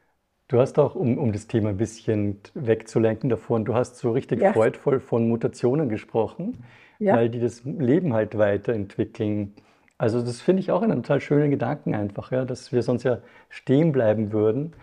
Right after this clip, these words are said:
Speaker 1: wenn wir nicht, also
Speaker 2: Genau.
Speaker 1: sozusagen, wenn wir uns nicht so weiterentwickeln würden, z-,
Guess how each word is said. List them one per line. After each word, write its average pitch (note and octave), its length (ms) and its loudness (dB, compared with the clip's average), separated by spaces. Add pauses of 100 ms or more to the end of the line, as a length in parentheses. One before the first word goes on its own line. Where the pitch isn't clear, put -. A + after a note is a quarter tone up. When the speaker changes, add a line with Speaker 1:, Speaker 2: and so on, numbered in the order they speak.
(320)
Speaker 1:
wenn A#2+ 200 0
wir B2 100 4
nicht, A#2+ 480 -4
also A2 320 -4
Speaker 2:
Genau. F#3+ 220 6
Speaker 1:
sozusagen, A2 420 -2 (360)
wenn A#2+ 160 -2
wir A#2 80 -2
uns A#2 200 -8
nicht C3+ 180 -10
so D#3 280 0
weiterentwickeln C3 800 -2
würden, G#2+ 400 0
z-, - 120 -20